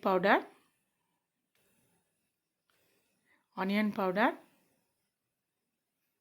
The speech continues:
জিঞ্জার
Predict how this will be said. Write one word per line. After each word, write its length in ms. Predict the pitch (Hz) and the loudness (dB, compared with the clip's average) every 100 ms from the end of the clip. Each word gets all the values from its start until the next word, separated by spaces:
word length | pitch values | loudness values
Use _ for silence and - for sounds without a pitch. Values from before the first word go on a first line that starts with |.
| _ _ _ _ _ _ _ _ _ _ _ _ _ _ _ _ _ _ _ _ _ _ _ _ _ _ - | _ _ _ _ _ _ _ _ _ _ _ _ _ _ _ _ _ _ _ _ _ _ _ _ _ _ -4
জিঞ্জার 400 | 214 220 226 | 0 2 2